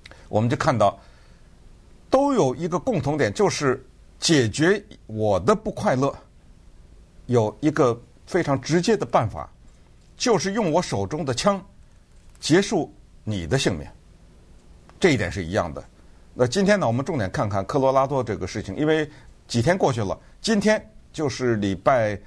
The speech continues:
三呢，打枪的这个人叫 Anderson Lee Aldrich，二十二岁，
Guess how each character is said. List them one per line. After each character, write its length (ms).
三 260
呢， 220
打 160
枪 240
的 240
这 140
个 80
人 200
叫 160
Anderson 480
Lee 280
Aldrich， 500
二 140
十 100
二 100
岁， 220